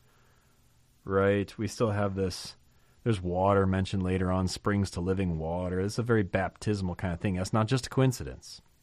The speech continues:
So we want this physical contact. This is how God works with his word and sacraments, water, bread, wine. We want physical contact with these peeps. Seal them on the foreheads. "And I heard the number of sealed,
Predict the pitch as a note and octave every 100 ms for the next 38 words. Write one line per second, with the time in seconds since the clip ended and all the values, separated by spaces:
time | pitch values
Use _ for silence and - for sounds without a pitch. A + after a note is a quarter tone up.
0 | _ _ _ _ _ _ _ _ _ -
1 | - - - - - C3+ D#3 D#3+ - -
2 | F#3 F#3 E3+ D#3 - D3+ C3 A2+ A#2+ C3+
3 | D3 C3+ C#3+ C3+ B2+ C3+ A#2+ - A2+ A#2
4 | G#2 - - A#2 A#2 G#2+ - B2 A#2+ G#2
5 | F#2+ F2 E2 F#2+ F#2+ A2+ A2+ G2+ G2+ G#2+
6 | G2+ F#2+ G#2+ G#2+ G#2+ G#2+ - - C3 D3
7 | D3+ C#3 A#2+ A2+ G#2+ - F2 F2 - F#2
8 | F#2+ F#2+ - - F2+ - - - - _
9 | _ _ - - C3+ C#3+ C3+ A#2 - G#2+
10 | G2 F#2 E2+ - A2+ G#2+ G2 C#3+ F3+ G#3
11 | D#3 C3+ C#3 C3 A#2+ A2 - A2+ G#2+ G#2